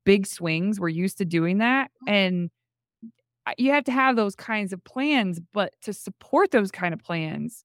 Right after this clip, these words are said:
Speaker 1: underneath it all are just wee things. So we focus a lot on that. So I would just ask people to think about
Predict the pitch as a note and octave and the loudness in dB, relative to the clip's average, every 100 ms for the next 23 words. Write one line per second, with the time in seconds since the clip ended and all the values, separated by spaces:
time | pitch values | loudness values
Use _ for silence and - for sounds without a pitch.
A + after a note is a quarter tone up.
0 | _ _ A3+ C4+ D#4+ C#4 C4+ D4 - F3+ | _ _ 0 4 4 6 4 4 4 4
1 | D#3 D3 - F3+ D#3+ D3+ D#3 F#3+ A3 D3+ | 4 2 -2 -6 -6 -10 -4 0 0 0
2 | C3+ - - - _ _ _ - A3 F#3+ | -4 -8 -18 -20 _ _ _ -8 -2 0
3 | F3+ F3 G3+ - A#3 A#3 A#3 F3+ E3 D#3+ | -2 -4 -4 0 0 2 2 4 4 2
4 | D#3+ D#3+ D#3 - G#3+ G3 G#3 G#3 - G3 | 0 0 -2 -4 -2 0 0 -4 -2 -2
5 | G#3+ - G#3+ G3+ G3 A3 A3 G3 E3 D#3 | -2 -6 -10 -6 -2 0 2 4 4 4
6 | - | 0